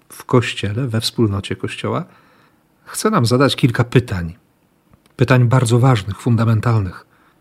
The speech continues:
Pytań o wiarę, o miłość, o miłosierdzie, o odpowiedzialność, o to wszystko, co, co jest tak potrzebne, by Kościół był wiarygodny,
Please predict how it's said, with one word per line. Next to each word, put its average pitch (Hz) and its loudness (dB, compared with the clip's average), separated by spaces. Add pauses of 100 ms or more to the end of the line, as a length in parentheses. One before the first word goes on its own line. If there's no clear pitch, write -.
(520)
Pytań 107 0
o 135 6
wiarę, 120 4 (540)
o 147 6
miłość, 110 2
o 95 -2
miłosierdzie, 107 -2 (800)
o - 2
odpowiedzialność, 120 2 (920)
o 123 0
to 135 -2
wszystko, - -2
co, 123 0 (1040)
co - 4
jest - 2
tak - -2
potrzebne, 151 2
by 117 2
Kościół 135 2
był 139 4
wiarygodny, 120 2